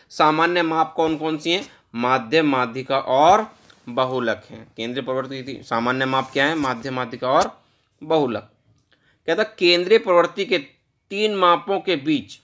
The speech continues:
अनुभवजन्य संबंध ये आपको याद होना चाहिए, तीन मा-, केंद्र प्रवृत्ति तीनों मापों के बीच जो संबंध है वो है आपका बहुलक बराबर तीन माध्यिका माइनस दो माध्य। ठीक है जी, ये संबंध पूछ लिया जाता है बेटा एक नंबर के अंदर आपका।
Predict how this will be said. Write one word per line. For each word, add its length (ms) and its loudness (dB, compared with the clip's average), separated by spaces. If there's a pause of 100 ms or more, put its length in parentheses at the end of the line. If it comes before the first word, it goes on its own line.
(520)
अनुभवजन्य 840 2
संबंध 560 0 (840)
ये 80 -6
आपको 240 0
याद 280 2
होना 160 -2
चाहिए, 200 -4
तीन 220 -4
मा-, 180 -4 (240)
केंद्र 220 -2
प्रवृत्ति 320 0
तीनों 260 0
मापों 260 0
के 80 0
बीच 140 0
जो 100 -8
संबंध 400 2
है 80 0
वो 140 0
है 100 2
आपका 240 0
बहुलक 380 -2
बराबर 480 2 (720)
तीन 220 0
माध्यिका 520 0
माइनस 440 0
दो 200 -2 (720)
माध्य। 580 -4 (640)
ठीक 160 -6
है 80 0
जी, 80 -2
ये 120 0
संबंध 380 -2
पूछ 260 -10
लिया 100 0
जाता 160 -2
है 60 -2
बेटा 140 -2
एक 140 -2
नंबर 260 -2
के 80 -2
अंदर 240 0
आपका। 300 2